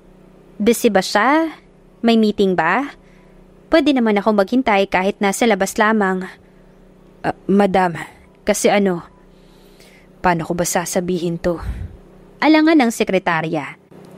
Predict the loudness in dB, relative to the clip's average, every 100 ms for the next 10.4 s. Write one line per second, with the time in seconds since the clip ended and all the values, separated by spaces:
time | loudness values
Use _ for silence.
0 | -20 -6 -4 -2 0 2 2 0 0 0
1 | 0 2 2 2 2 2 0 0 0 0
2 | 0 0 -2 0 2 2 2 2 2 0
3 | -2 -8 -10 -20 _ -20 -20 -20 -20 -6
4 | -2 0 0 0 0 0 0 -2 -2 -2
5 | -2 -6 -12 _ _ _ 0 2 2 0
6 | -2 0 2 2 2 2 0 2 2 2
7 | 0 -4 -8 -14 _ _ _ -2 0 2
8 | 0 0 0 2 2 2 2 2 0 -2
9 | -2 -2 -2 -2 -2 -2 -4 -2 0 -2
10 | -6 -6 -6 -6